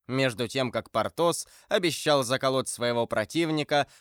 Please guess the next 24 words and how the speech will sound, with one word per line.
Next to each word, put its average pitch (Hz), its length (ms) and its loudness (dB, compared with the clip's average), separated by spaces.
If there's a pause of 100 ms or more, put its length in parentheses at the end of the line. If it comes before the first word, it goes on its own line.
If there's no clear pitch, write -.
по 190 140 4
всем 120 300 -2
правилам 131 560 2
фехтовального 104 800 -2
искусства. - 680 -10 (760)
"Почему 170 500 0
этот 110 260 -2
человек 117 480 -2
привязался 120 580 0
к - 80 -18
Портосу, 156 680 -2 (240)
а 160 80 2
не 156 140 2
к - 60 -10
кому-нибудь 123 520 0
другому?" 190 580 0 (140)
спросил 110 560 -2
Арамис. 117 540 -2 (520)
"Потому 190 380 2
что 139 180 0
Портос 139 500 0
говорил 113 400 0
громче 123 440 -2
всех, - 480 -4